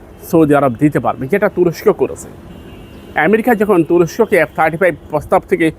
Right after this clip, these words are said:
প্রকল্প থেকে সরিয়ে দেয়, তখন তুরস্ক নিজস্ব প্রযুক্তির মাধ্যমে তৈরি করে কান। তুরস্ক এটা খুব ভালোভাবে বুঝতে পেরেছে আমেরিকা আদতে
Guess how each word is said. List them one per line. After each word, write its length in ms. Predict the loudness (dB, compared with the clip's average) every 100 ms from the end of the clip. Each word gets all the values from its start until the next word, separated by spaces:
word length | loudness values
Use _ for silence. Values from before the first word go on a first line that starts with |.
| -12 -20 -20 -20 -20 -10
প্রকল্প 340 | -4 0 0 2 0
থেকে 140 | 0 -2 2
সরিয়ে 300 | 4 4 0
দেয়, 140 | -6 -14 -20 -20 -20 -6
তখন 200 | -2 -2 0
তুরস্ক 260 | 0 0 0 2
নিজস্ব 240 | 2 -2 -4
প্রযুক্তির 400 | -2 -2 -4 -2 -2
মাধ্যমে 260 | 0 -2 0
তৈরি 260 | 2 2 2
করে 140 | 2 2 -2 -16 -20 -18 -6 -2
কান। 220 | -2 -6 -14 -2
তুরস্ক 300 | 0 0 0
এটা 160 | -2 0
খুব 140 | -2 -4
ভালোভাবে 480 | -2 0 0 2 2
বুঝতে 260 | 0 -2 -2
পেরেছে 240 | -2 -2
আমেরিকা 300 | 0 0 -2 -2
আদতে 260 | -2 -8